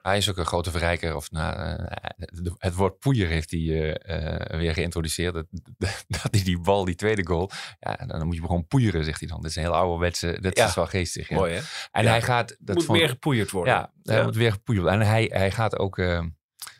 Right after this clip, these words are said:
Speaker 1: eh, in discussie met, eh, verslaggevers. Eh, ik zag een filmpje terug en daarin wordt dan gezegd, "Ja, maar, eh, je had ook wel veel ruimte." En dan zegt hij, "Ja, maar veel ruimte. Maar zij speelden met vijf verdedigers. Hoezo dan vijf ruimte?"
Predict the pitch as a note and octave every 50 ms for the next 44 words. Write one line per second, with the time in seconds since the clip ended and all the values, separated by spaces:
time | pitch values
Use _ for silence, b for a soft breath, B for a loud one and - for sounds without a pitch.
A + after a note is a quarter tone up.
0 | B B _ - E2+ E2+ E2 D#2 - - F2+ F2 E2+ - - B2+ A#2 - - G2
1 | E2+ E2 D#2+ D#2 E2+ E2 D#2+ - - - A2 B2+ - - D2 D2+ D2 - G2+ -
2 | - b b b b b b b b b b _ - D#2 D#2 D#2+ D#2+ D#2+ D#2+ E2
3 | D#2 D2 C2+ C2+ - - D#2+ D2+ - - - - D#2+ - E2+ - - F2 E2+ F2+
4 | E2+ - E2+ - F#2+ F2+ E2+ - F2 F2+ E2 - - E2+ F2 E2 E2+ F2 F2 E2+
5 | E2+ E2+ F2+ E2+ F2 E2+ F2+ F2 E2 - D#2+ E2+ E2+ E2 D#2 D#2 D2 C2 - -
6 | - C#2+ D2+ - - - - D#2 E2 E2+ D#2+ - D#2+ D#2+ - F2+ E2 D#2+ D#2 E2+
7 | F#2 F#2+ E2+ - - F2 E2 D#2+ - - D#2 D#2 D#2 D#2 D2+ - F2 E2+ D#2+ F#2+
8 | G#2 G#2 F#2 - F2 F2 G2+ G#2+ A2+ - - F#2 D#2+ D#2 D#2+ D#2 - F#2 E2+ E2
9 | - - F#2 B2+ C3 B2+ G2 F2 E2 - - F#2 F#2+ G#2 G2 F2+ E2 - E2+ E2+
10 | - G2 G2+ G#2 F#2